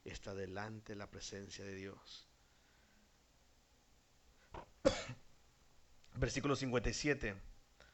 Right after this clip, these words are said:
Dice, "Mas gracias sean dadas a quién." Que nos da, ¿qué? La victoria. ¿Por medio de quién?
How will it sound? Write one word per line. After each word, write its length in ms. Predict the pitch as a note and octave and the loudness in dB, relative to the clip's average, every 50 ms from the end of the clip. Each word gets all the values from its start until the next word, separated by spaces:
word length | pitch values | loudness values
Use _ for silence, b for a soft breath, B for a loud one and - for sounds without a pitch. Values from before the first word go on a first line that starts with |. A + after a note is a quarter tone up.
| b b b b b b b - | b b b b b b b -2
Dice, 260 | C3+ C3 C#3+ C#3+ - | -2 2 2 2 2
"Mas 500 | C3+ C#3 C#3+ C3+ B2 A#2+ A2+ G2+ A2 A2+ | 2 4 6 8 10 8 8 6 2 0
gracias 840 | G#2+ C3 B2+ C#3 E3 E3+ - - F3+ F3 F3+ F3 E3+ E3 - - B B B B B B B B | 4 8 8 8 8 8 4 0 0 0 0 0 0 -2 -4 -8 B B B B B B B B
sean 360 | - - - - D3+ C#3 C3+ | -4 -2 6 8 8 8 10
dadas 320 | C3+ C#3 C#3 C#3 C3+ C#3 | 12 12 12 12 12 10
a 60 | C#3 A#2+ | 6 2
quién." 380 | - D3+ D3 C3+ A#2 G2+ F2+ - - - - - - - - - - - - - - - - - - - b b b b b - | 4 4 4 4 4 2 -4 -8 -12 -12 -18 -20 -20 -20 -20 -20 -20 -20 -18 -18 -18 -18 -20 -20 -20 -20 b b b b b 2
Que 140 | - D3+ C3+ | 2 4 4
nos 240 | C3 B2+ B2+ A#2 A#2 | 6 4 2 6 10
da, 180 | C#3 C#3 C3+ | 10 10 10
¿qué? 400 | - - D#3 C#3+ B2+ A2 - - - - - - - - - - - - - | 10 6 6 6 6 4 0 -6 -14 -20 -20 -20 -20 -20 -18 -18 -14 -6 -4
La 300 | C3 C3 B2+ B2 B2 A#2 | 0 6 8 8 8 8
victoria. 920 | A#2 A#2+ A2+ A2+ - - - - C#3+ C#3 C3+ B2+ B2 A#2+ A2 G2+ F#2 - - B B B B B - | 6 2 0 -2 -6 -10 0 4 6 6 6 6 4 4 4 2 2 -2 -6 B B B B B 2
¿Por 260 | - C3+ B2 A2+ A#2+ | 4 4 4 4 2
medio 320 | A#2+ B2 B2 B2+ C3+ C3+ B2 | 2 4 4 6 6 6 4
de 120 | A#2+ A2+ | 4 2
quién? 400 | A2+ - D3 D3 D#3+ E3 D#3+ D#3 | 2 2 4 4 4 4 0 -4